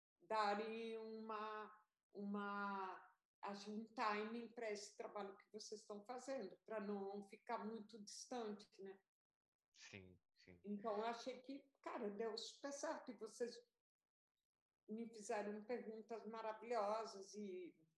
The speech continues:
Speaker 1: enfim, tá tudo bem. Já fiz muita live com o Bernardo. A Ana Júlia eu não conheço pessoalmente. Eu adoro a Ana Júlia, porque ela escreveu um texto tão lindo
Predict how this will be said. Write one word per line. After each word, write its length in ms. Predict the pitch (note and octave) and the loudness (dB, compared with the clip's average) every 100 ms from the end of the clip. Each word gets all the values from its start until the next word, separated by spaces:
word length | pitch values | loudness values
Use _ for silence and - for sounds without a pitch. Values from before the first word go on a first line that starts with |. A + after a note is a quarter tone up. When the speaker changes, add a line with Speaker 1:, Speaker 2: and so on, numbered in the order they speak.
| _ _ _ _ E4+ | _ _ _ _ -10
Speaker 1:
enfim, 480 | C#4+ C#4 A#3 G3+ | -4 0 0 0
tá 200 | G3+ G#3+ | 2 2
tudo 380 | G3+ - B3 C4 - | 2 0 -2 -2 4
bem. 480 | A#3+ A3+ G3 G#3+ G3+ G3+ | 6 6 2 -2 -4 0
Já 140 | A#3+ A#3+ | 0 0
fiz 180 | B3+ A#3 | -4 -2
muita 440 | A#3 B3+ B3+ C#4+ | 0 -2 0 0
live 360 | A#3 G3+ A3 G3+ - | 4 4 4 2 -6
com 120 | G#3+ | -4
o 20 | G3 | -2
Bernardo. 560 | G#3 F3 F#3+ F3+ - - _ _ _ _ _ _ _ _ _ _ _ _ _ _ - - | -2 -4 -8 -8 -12 -20 _ _ _ _ _ _ _ _ _ _ _ _ _ _ -14 0
A 100 | G#3 | 4
Ana 240 | A3+ A3+ | 6 4
Júlia 360 | G#3 A#3 A#3 B3+ | 2 2 6 8
eu 120 | B3+ | 8
não 120 | C4 | 4
conheço 680 | - C#4 C4 B3+ B3+ - - | 2 2 4 4 4 2 0
pessoalmente. 920 | B3 - B3 A3+ A#3 B3 G#3 G3+ - | -2 2 4 4 4 4 2 2 0
Eu 80 | F#3+ | 2
adoro 440 | F#3 F#3 G#3 G#3+ G#3 | 2 6 8 8 6
a 40 | |
Ana 200 | G3 G3 | 2 -2
Júlia, 380 | F#3+ G3 E3+ E3+ | -2 0 0 -2
porque 220 | - F3 | -2 0
ela 120 | D#3+ | 2
escreveu 540 | F3 - G3+ G3+ G3 F#3 | 2 4 4 6 4 2
um 140 | G3+ | 2
texto 460 | G3 F3 F3 - G3+ - | 2 2 2 -4 -6 -2
tão 200 | G3+ G#3 | 0 2
lindo 540 | G#3 G3 G3+ G3 - | 2 2 2 0 -2